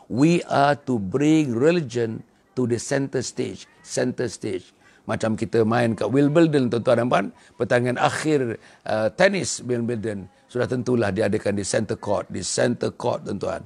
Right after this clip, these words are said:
Bukan di court-court yang kecil-kecil tu, di court-court yang sampingan, tapi di center court. Islam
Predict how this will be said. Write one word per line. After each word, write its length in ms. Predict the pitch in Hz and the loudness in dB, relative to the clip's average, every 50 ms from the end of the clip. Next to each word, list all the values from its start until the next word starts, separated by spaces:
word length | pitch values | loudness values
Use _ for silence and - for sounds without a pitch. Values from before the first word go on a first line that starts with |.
| - - _ _ _ _ | -16 -20 _ _ _ _
Bukan 320 | 101 117 - - 135 117 | -6 -4 2 4 4 4
di 80 | - 117 110 - | 4 0 -2 -4
court-court 480 | - 110 - - - 120 113 104 - | -6 -6 -6 -4 -2 -2 -2 -2 -2
yang 160 | 113 110 98 | -4 -6 -6
kecil-kecil 560 | - 107 - 117 113 113 90 - 127 123 - - | -8 -8 -8 -8 -8 -8 -6 -6 -6 -6 -4 -2
tu, 160 | 120 123 110 | -2 0 0
di 80 | 110 | 0
court-court 400 | 107 - 110 107 - - 117 110 | -2 -2 -4 -4 -2 -2 -2 -2
yang 160 | 104 110 113 104 | 0 -2 -4 -2
sampingan, 560 | - 120 123 120 156 156 139 - 95 90 - - - _ _ - | -2 -2 -2 0 -2 -2 -2 -4 -6 -8 -12 -16 -20 _ _ -10
tapi 240 | 95 - 113 113 | -6 -4 -2 -2
di 80 | 110 98 | -2 -2
center 400 | - - 123 117 - - 98 - | -2 -2 -2 -2 -2 -4 -6 -6
court. 240 | - 92 92 87 - - | -6 -6 -6 -6 -4 -4
Islam 800 | 180 165 - - - 214 226 240 254 285 - - 294 - 262 - | -2 0 0 0 4 6 6 6 6 6 4 2 0 -4 -10 -14